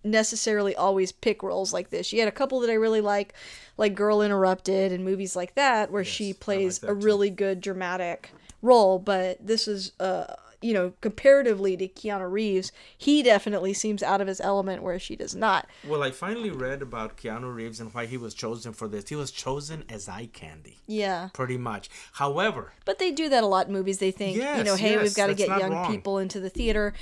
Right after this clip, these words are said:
Speaker 1: But
Speaker 2: Right.
Speaker 1: I think it was still miscast. I think they could have, I mean, honestly, like, Brad Pitt would have been a better <laughs> choice. Or, you know, somebody like that that is eye candy, but is also, like, a better,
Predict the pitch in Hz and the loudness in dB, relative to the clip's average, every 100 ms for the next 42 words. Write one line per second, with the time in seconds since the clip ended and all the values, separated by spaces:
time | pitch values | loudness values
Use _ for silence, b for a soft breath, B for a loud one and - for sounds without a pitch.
0 | B B 262 277 269 285 254 247 220 - | B B 6 6 6 0 0 0 -2 0
1 | 220 208 196 - 190 175 180 196 226 220 | 0 0 0 0 0 -2 0 -2 -2 -2
2 | 208 208 - 202 190 185 - B B - | 0 -2 -2 0 0 -4 -12 B B 0
3 | 262 262 233 294 - 339 262 196 - - | 2 2 0 0 0 2 2 0 -4 -4
4 | 202 202 214 - - 196 220 285 285 269 | 0 2 2 -4 -6 -6 -4 -6 -6 -6
5 | 285 285 269 269 277 - 302 302 - 277 | -6 -2 0 0 -2 -4 -2 0 4 4
6 | - - B B 233 226 220 214 247 285 | 2 -4 B B 4 6 8 6 4 4
7 | 277 - 302 330 349 262 233 220 220 226 | 4 4 0 2 4 4 4 2 2 4
8 | 214 - 214 226 254 254 - B - 247 | 0 0 -4 -2 -2 -6 -8 B 0 0
9 | 262 - 262 247 254 247 220 208 202 - | 0 -2 -4 -4 -4 -4 2 2 2 0
10 | 214 - 226 202 196 185 170 190 170 185 | -2 -2 -2 0 -2 -2 -2 0 0 0
11 | 185 | -4